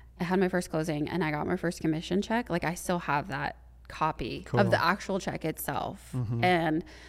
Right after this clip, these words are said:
Speaker 1: I'm, like, gonna frame it. I haven't framed it yet, and I probably should 'cause it's been two years, <laughs> but I'm gonna put it up in the office. And it was, like, just celebrating those milestones
Speaker 2: Yeah.
Speaker 1: and getting my license was,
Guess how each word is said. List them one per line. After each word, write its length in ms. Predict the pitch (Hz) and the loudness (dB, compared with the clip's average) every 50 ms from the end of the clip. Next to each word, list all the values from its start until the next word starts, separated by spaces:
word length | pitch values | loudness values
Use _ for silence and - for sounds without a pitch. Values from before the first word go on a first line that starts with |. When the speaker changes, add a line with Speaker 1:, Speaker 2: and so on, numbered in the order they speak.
| - - - - - | -20 -20 -14 -6 -2
Speaker 1:
I'm, 340 | 175 175 175 165 160 156 160 | 2 4 4 4 6 4 4
like, 240 | - - 185 175 175 | 4 4 4 4 4
gonna 220 | 185 175 165 - - | 4 4 2 2 0
frame 260 | - - 165 143 139 | 0 0 0 2 0
it. 100 | 151 156 | -2 -2
I 80 | - - | -2 -2
haven't 200 | 175 170 165 - | 0 0 -2 -2
framed 240 | - 156 147 147 147 | -4 -4 -2 -2 -2
it 60 | 127 | -2
yet, 360 | 90 92 131 147 - - - - | -2 -2 -2 -4 -4 -6 -10 -10
and 160 | - 185 160 | -6 -4 -4
I 80 | 147 170 | -4 -2
probably 360 | 175 - 202 202 202 202 208 | -2 2 4 6 6 6 6
should 240 | - - 165 - 190 | 4 2 2 2 2
'cause 120 | - 226 208 | 0 2 2
it's 180 | 202 185 - | 0 0 0
been 160 | - 175 175 | 0 0 0
two 160 | 196 - - 175 | 0 2 4 4
years, 480 | 165 147 139 - 285 311 - - 294 285 - 339 | 4 6 8 12 12 12 12 12 10 12 12 12
<laughs> 120 | 311 285 | 12 12
but 320 | 226 - 202 165 151 - - - - - - - - - - | 12 10 6 4 2 -2 -6 -10 -14 -14 -14 -12 -10 -4 2
I'm 80 | 202 202 | 4 4
gonna 120 | 220 247 | 4 4
put 140 | - - 254 | 4 2 2
it 80 | 262 240 | 2 2
up 80 | 233 233 | 2 2
in 40 | 247 | 2
the 100 | 226 202 | 4 4
office. 400 | 180 214 233 - - - - - | 4 4 4 2 2 0 0 0
And 100 | 180 185 | 0 0
it 60 | - | 0
was, 200 | - 190 185 - | 0 -2 -2 0
like, 200 | 180 180 175 180 | 0 0 0 0
just 220 | - 214 202 - | 0 0 0 0
celebrating 520 | - 180 170 175 185 196 208 208 214 208 214 | 0 2 2 2 2 2 2 2 2 2 4
those 400 | 202 190 185 - - - - - | 4 2 2 0 -4 -14 -10 -6
milestones 960 | - 196 185 175 160 147 147 165 175 175 170 - - 180 156 131 131 131 120 110 | -2 2 2 2 2 2 2 0 0 0 -2 -2 0 2 4 6 6 6 4 2
Speaker 2:
Yeah. 40 | - | 0
Speaker 1:
and 100 | 185 185 | -2 -2
getting 200 | 175 175 185 185 | -2 -2 0 0
my 80 | 196 190 | 0 2
license 400 | 190 170 175 - 180 175 - - | 0 0 -2 -2 -2 -2 -2 -4
was, 380 | 160 147 - - - - - | -6 -6 -8 -10 -14 -16 -18